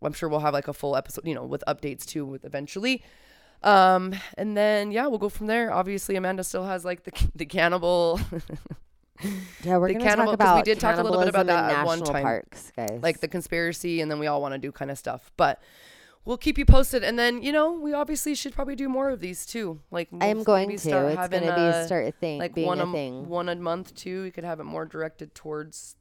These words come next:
Speaker 1: certain specific crime or other things. So
Speaker 2: Yeah, no, we're
Speaker 1: sweet.
Speaker 2: we're
Speaker 1: It'll be
Speaker 2: gonna
Speaker 1: good.
Speaker 2: we're gonna do some good with this. So
Speaker 1: Yeah.
Speaker 2: until next time.
Speaker 1: Peace out.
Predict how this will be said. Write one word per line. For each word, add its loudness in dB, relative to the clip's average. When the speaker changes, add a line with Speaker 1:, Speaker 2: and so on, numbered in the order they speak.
Speaker 1:
certain -8
specific -10
crime -10
or -8
other -8
things. -18
So -10
Speaker 2:
Yeah, -4
no, -6
we're -2
Speaker 1:
sweet. -6
Speaker 2:
we're 2
Speaker 1:
It'll 2
be 2
Speaker 2:
gonna -6
Speaker 1:
good. -18
Speaker 2:
we're 4
gonna 2
do 4
some -10
good 2
with -2
this. -4
So -2
Speaker 1:
Yeah. -14
Speaker 2:
until -8
next -8
time. -12
Speaker 1:
Peace -16
out. -18